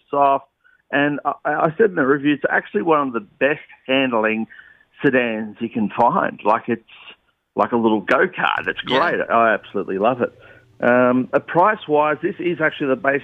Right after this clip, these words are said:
Speaker 1: model when you get the manual.
Speaker 2: Sure.
Speaker 1: Thirty thousand two hundred and ninety. Uh, there's a premium model, which costs a bit more.
Speaker 2: Mm.
Speaker 1: I, I like what you can do, Marcus, here when it comes to servicing. You can pay, uh,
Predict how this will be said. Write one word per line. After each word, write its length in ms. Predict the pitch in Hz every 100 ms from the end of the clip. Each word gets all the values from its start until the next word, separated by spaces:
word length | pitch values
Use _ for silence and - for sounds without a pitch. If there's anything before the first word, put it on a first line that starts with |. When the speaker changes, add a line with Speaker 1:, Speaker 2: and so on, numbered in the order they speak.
| -
Speaker 1:
model 220 | 107 98
when 140 | 87 101
you 80 | 95
get 140 | 95
the 80 | 98
manual. 380 | 104 120 147 151 - _ _
Speaker 2:
Sure. 160 | - 151
Speaker 1:
Thirty 160 | 135
thousand 580 | 120 127 120 - 110 117 -
two 140 | 123
hundred 340 | 117 117 104 -
and 200 | 101 101
ninety. 500 | 113 120 113 117 117 - - _
Uh, 140 | 110
there's 180 | 110 120
a 80 | 113
premium 540 | - 135 127 123 104
model, 320 | 101 101 104 110
which 140 | 107 -
costs 240 | 113 104 107
a 60 |
bit 200 | 104 98
more. 300 | 110 107 135 - -
Speaker 2:
Mm. 280 | 175 180 160
Speaker 1:
I, 60 | -
I 200 | - 185
like 280 | 190 240 254 _ _
what 200 | 151 -
you 120 | 147
can 180 | 143 135
do, 160 | 135
Marcus, 400 | 131 123 123 110 -
here 140 | 131
when 120 | 113 107
it 80 | -
comes 200 | 120 107 -
to 80 | 101
servicing. 640 | 104 95 90 - 67 - -
You 100 | 120
can 140 | 113 107
pay, 460 | - 110 104 101
uh, 180 | 95 92